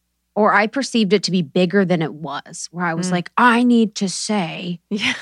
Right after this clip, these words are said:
Speaker 1: that I am what," you know what I mean? Like, "I need to tell the world,
Speaker 2: <laughs>
Speaker 1: da, da, da, da, about me." But it's actually the continuing of tiny things.
Speaker 2: Yes.
Speaker 1: Like you said, where it's like, "How are you?" And you're like,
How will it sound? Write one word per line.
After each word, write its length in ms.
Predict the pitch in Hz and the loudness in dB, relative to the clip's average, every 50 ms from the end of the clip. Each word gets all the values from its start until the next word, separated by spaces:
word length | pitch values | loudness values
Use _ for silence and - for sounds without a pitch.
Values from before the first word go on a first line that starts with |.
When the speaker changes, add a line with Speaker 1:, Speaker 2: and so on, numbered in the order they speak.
| - - 262 - - - | 0 0 0 0 0 0
Speaker 1:
that 320 | 269 240 196 214 214 269 - | 0 2 4 4 4 4 4
I 540 | 233 233 247 247 240 254 262 277 269 262 - - | 4 4 4 4 4 4 4 6 4 4 2 2
am 420 | 202 220 220 220 220 226 214 220 226 - 403 160 | 2 4 6 6 6 6 6 4 4 4 2 0
what," 260 | 170 190 220 180 - - | 2 4 2 2 4 4
you 100 | 233 226 | 4 6
know 80 | 240 | 6
what 100 | 247 240 233 | 4 4 2
I 60 | 220 | 2
mean? 200 | 220 226 226 214 | 4 4 4 4
Like, 180 | 208 196 - - | 4 2 2 2
"I 200 | - 233 247 294 | 2 2 4 4
need 200 | 311 320 302 254 | 4 4 4 4
to 80 | 240 226 | 4 2
tell 180 | 233 233 233 240 | 4 4 4 4
the 100 | 220 262 | 4 4
world, 440 | 214 196 170 151 151 151 160 180 170 | 4 4 4 4 2 2 0 0 2
Speaker 2:
<laughs> 720 | - 302 - - - 294 - _ _ _ _ _ _ - | 0 0 0 0 -4 -8 -8 _ _ _ _ _ _ 2
Speaker 1:
da, 160 | - 247 247 | 2 4 4
da, 160 | 247 262 247 | 6 4 4
da, 160 | 233 233 226 214 | 4 4 4 4
da, 260 | - 170 151 147 - _ _ - | 4 4 4 2 0 _ _ -2
about 320 | - 180 214 214 208 151 | 0 2 4 2 2 2
me." 160 | 196 196 190 180 | 0 0 0 2
But 140 | 170 208 214 | 2 2 2
it's 140 | 214 208 - - | 2 -2 0 0
actually 720 | 190 196 247 233 - - - 254 247 226 214 202 196 180 - _ _ _ _ _ _ _ _ _ _ _ _ - 202 | 0 0 0 -2 -4 -4 0 2 2 4 4 2 2 0 -4 _ _ _ _ _ _ _ _ _ _ _ _ -6 -2
the 120 | 185 185 | -2 -2
continuing 760 | 175 - 196 185 - - - 233 220 226 233 240 233 226 202 175 | 0 -2 -4 -4 -4 -4 -2 0 2 2 2 2 2 2 2 2
of 160 | 160 - - | 0 -2 -6
tiny 460 | - - - 175 185 185 180 165 151 | -14 -8 -4 -2 0 0 0 0 -2
things. 540 | - - 139 117 104 - 196 - - - _ _ _ - | -4 -8 -12 -12 -12 -14 -16 -16 -18 -18 _ _ _ -10
Speaker 2:
Yes. 380 | 185 180 185 180 175 165 - 190 | -8 -6 -4 -4 -6 -4 0 0
Speaker 1:
Like 140 | 202 165 | 0 2
you 80 | 185 185 | 2 -2
said, 220 | 170 - 185 170 | 0 0 0 0
where 100 | 165 175 | 0 -2
it's 100 | 165 - | -2 -2
like, 140 | 175 160 160 | -4 -4 -4
"How 160 | 180 190 196 208 | -2 0 2 2
are 100 | 202 185 | 2 2
you?" 160 | 165 165 160 | 0 0 -2
And 100 | 156 160 | -4 -4
you're 100 | 160 160 156 | -4 -4 -4
like, 400 | 156 151 151 143 147 - _ | -2 -2 -2 -2 -4 -8 _